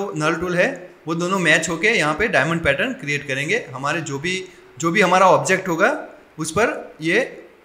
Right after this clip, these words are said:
diamond pattern apply करेगा।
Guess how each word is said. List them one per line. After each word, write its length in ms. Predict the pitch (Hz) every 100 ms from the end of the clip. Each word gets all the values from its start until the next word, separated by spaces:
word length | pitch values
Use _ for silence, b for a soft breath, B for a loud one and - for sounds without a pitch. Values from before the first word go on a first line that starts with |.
| _ _ _ _
diamond 400 | 139 147 190 214 220 - - -
pattern 280 | 147 185 196 - 143
apply 220 | 139 139
करेगा। 280 | 117 110